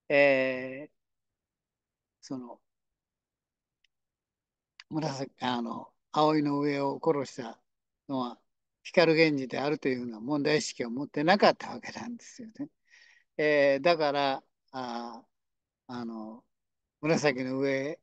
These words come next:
に、この衝動的にですね、えー、働きかけるようなことはなかっ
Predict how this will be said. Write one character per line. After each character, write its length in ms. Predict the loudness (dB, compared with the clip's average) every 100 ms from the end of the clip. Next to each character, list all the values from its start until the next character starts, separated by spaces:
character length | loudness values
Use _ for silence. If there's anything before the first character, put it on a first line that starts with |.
| _
に、 360 | -4 0 0 -2 _ _ _ _ _ _
こ 140 | -12 -12
の 240 | -12 -18
衝 320 | -8 2 4 6
動 180 | 6
的 200 | 6 2
に 220 | 2 0 0
で 120 | -6
す 180 | -10 -2
ね、 240 | -2 -2 _ _ _ _
え 540 | 2 4 4 2 -4 -10
ー、 40 | -10
働 420 | -6 -2 -2 -2
き 40 |
か 160 | -2 0
け 120 | 0
る 120 | 0
よ 180 | 0 -2
う 40 | -4
な 300 | -4 -4 -6 _ _ _ _ _ _ _ _ _ _ _ -8
こ 140 | -4
と 120 | 4
は 140 | 6 6
な 180 | 4 -2
か 140 |
っ 60 | -2